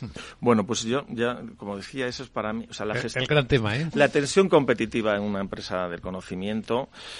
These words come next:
Speaker 1: eh, a lo mejor puede parecer un poco osado, no es tanto vender, sino, eh, retener y atraer talento. Porque después, si tienes a los mejores, al final, yo creo que estamos en un momento de desarrollo,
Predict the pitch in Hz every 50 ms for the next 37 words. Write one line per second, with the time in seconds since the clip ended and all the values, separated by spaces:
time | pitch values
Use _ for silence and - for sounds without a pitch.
0 | - - - - - 110 101 98 95 90 - - - - - - - 120 110 101
1 | 101 98 95 - - 117 110 - - - _ - - - - - 113 107 - 104
2 | 98 98 - 107 98 92 95 98 - 113 101 98 101 120 139 - - - 120 110
3 | 107 - 104 101 - _ _ - - 110 104 104 104 104 104 127 143 - 214 233
4 | 240 _ _ _ - - - - - 98 101 110 - - - - - 98 98 117
5 | - - 107 101 95 - 85 90 95 98 107 113 - - - 110 101 95 90 85
6 | - 85 90 92 92 90 - - - - - 80 76 73 67 - - 90 - 78
7 | - 98 95 98 95 92 - - 107 101 101 - 92 101 120 - - 123 95 98
8 | - - 87 - - 117 110 110 117 131 - 101 82 - - 90 95 95 101 107
9 | - - - - - - - - - - - - - - - - 98 113 - 101
10 | 104 95 104 - - 98 95 95 92 - 92 92 92 92 98 95 92 95 92 92
11 | 90 87 87 - - 85 85 87 90 90 87 90 90 92 92 92